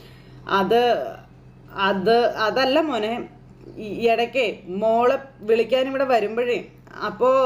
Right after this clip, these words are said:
നന്ദൂട്ടനെ ഉപദേശിക്കുമായിരുന്നു, അ-, അതാ പറഞ്ഞതെന്നും" പറഞ്ഞുകൊണ്ട് കനകം കിടന്ന് ഉരുണ്ട് കളിച്ചുകൊണ്ടേ ഇരിക്കുക.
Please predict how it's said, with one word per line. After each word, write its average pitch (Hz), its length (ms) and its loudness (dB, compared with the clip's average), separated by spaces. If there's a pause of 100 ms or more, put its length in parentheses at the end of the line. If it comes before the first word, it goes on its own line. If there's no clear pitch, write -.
(140)
നന്ദൂട്ടനെ 247 720 0
ഉപദേശിക്കുമായിരുന്നു, 226 1000 0 (260)
അ-, 165 180 -8
അതാ 208 260 0
പറഞ്ഞതെന്നും" 220 680 0
പറഞ്ഞുകൊണ്ട് 202 340 -2
കനകം 202 340 0
കിടന്ന് 240 200 -2
ഉരുണ്ട് 220 220 0
കളിച്ചുകൊണ്ടേ 233 460 2
ഇരിക്കുക. 202 360 0